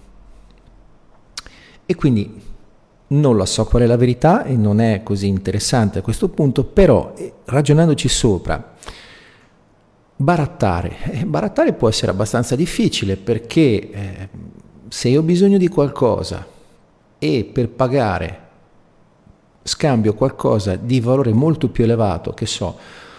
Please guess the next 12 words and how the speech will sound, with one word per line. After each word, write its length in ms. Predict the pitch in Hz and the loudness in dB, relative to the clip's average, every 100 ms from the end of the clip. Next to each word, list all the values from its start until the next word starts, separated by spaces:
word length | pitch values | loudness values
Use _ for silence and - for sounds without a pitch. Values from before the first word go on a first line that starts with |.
| - - | -20 -16
ho 100 | 107 | -6
bisogno 380 | 113 113 151 151 | -2 0 0 0
di 100 | 131 | 0
dodici 360 | 131 135 - | 0 -2 -2
uova 580 | 127 127 110 98 87 - - - _ _ _ _ - - | 0 2 2 0 -4 -10 -20 -20 _ _ _ _ -18 -4
e 100 | 123 | -2
ho 60 | 117 | 0
con 160 | 120 | 0
me 100 | 131 | 2
una 180 | 139 120 | 4 4
mucca, 480 | 123 113 - 110 110 - - - - - - - | 2 0 0 -2 -2 -4 -2 -4 -6 -8 -12 -14
eh, 120 | 110 | -12